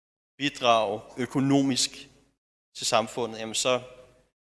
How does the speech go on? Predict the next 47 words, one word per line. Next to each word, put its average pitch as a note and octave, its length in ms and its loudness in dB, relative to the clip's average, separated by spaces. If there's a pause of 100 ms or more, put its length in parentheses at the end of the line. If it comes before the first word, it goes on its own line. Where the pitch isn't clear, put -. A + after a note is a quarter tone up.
(180)
øh, A2 200 -2
hvad G#2+ 140 -4
hedder G#2+ 220 -4
det, G#2 260 -10
bliver - 280 -6
de C3+ 160 -10
her B2+ 260 -6
hindringer B2 500 -6
for, B2 220 -2
at A2+ 260 -4
du A2+ 80 -14
kan A2 120 -12
bidrage, A2 500 0 (520)
de A#2+ 60 -8
bliver A2+ 180 -6
fjernet. G2+ 440 -4 (240)
Og A2+ 100 -4
hvis A2+ 200 -4
du - 100 -12
stadig E3 280 4
ikke D#3 140 2
ønsker D3+ 200 0
at C3+ 60 -14
bidrage, C#3+ 480 2
så - 100 -4
bliver C3+ 180 -2
du B2+ 120 -8 (140)
presset B2+ 420 4
ud. G#2+ 140 -10 (640)
Og A#2+ 60 -12
det B2 60 -6
er A#2+ 40 -8
det, C3+ 100 -4
vi C3 80 -2
ser B2+ 200 4
nu A#2+ 200 -4
her, G#2+ 220 -2
navnlig A2 280 0
med A2+ 100 -6
de A#2 120 -8
her A2+ 80 -6
nye A2 180 -6
tiltag, G#2 460 -6
som - 120 -10
regeringen, G2+ 500 -8
de G#2 160 -6
er F#2+ 100 -6